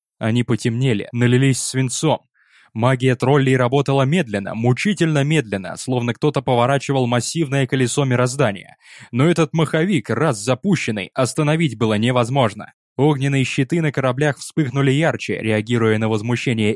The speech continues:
эфира. Они отлично блокировали боевую магию Фамира, но ничего не могли противопоставить волнам. "Ветер идет", проскрежетал голос Тайфуна в моей голове.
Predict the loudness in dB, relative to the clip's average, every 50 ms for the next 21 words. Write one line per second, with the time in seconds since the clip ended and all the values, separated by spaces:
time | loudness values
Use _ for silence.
0 | 0 -2 -2 0 0 0 0 0 0 -4 -8 _ _ _ _ _ -2 0 0 2
1 | 2 0 0 -2 -2 -2 -2 -2 -2 -2 -2 -2 -2 0 2 0 0 0 0 0
2 | 2 2 2 2 2 2 2 4 4 4 4 4 2 0 0 0 0 0 2 0
3 | 0 0 0 -2 0 0 0 0 0 0 -2 -6 -6 -4 -2 -2 -2 -2 -2 -2
4 | -2 -2 -2 0 0 0 -2 -2 0 0 -2 -2 0 -2 -4 -2 -2 -2 0 0
5 | -2 -2 -2 -2 -2 0 0 -2 -2 0 -2 0 0 0 -4 -6 -8 _ _ _
6 | _ _ _ _ _ _ -16 -12 -6 -2 0 2 4 4 6 6 4 4 2 2
7 | 2 2 4 2 0 -2 -6 -14 -20 -20 -20 _ _ _ -16 -6 -2 2 2 2
8 | 2 2 2 4 4 4 4 2 -2 -6 -12 -14 -14 -14 -16 _ _ _ _ _
9 | _ _ -4 0 0 0 0 0 0 0 0 0 0 0 2 0 0 2 0 0
10 | 0 0 -2 0 0 0 0 0 0 -2 -2 -2 -2 -2 -2 -2 -2 -2 0 0
11 | 0 0 0 -2 -4 -6